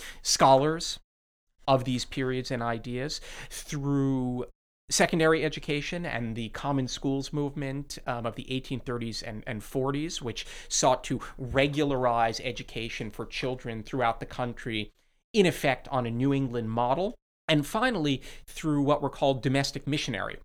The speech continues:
societies, um, that were aimed to, uh, convert not foreigners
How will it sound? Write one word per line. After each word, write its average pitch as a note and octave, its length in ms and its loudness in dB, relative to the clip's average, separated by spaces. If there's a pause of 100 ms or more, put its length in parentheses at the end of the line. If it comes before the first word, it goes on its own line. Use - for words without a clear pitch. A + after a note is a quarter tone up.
(220)
societies, - 840 -6 (300)
um, A2+ 200 2 (200)
that B2+ 160 0
were B2+ 260 0
aimed C3+ 440 0 (340)
to, A#2+ 640 0
uh, A2 280 4 (240)
convert C#3 760 2 (240)
not D3 600 4
foreigners D3 1040 4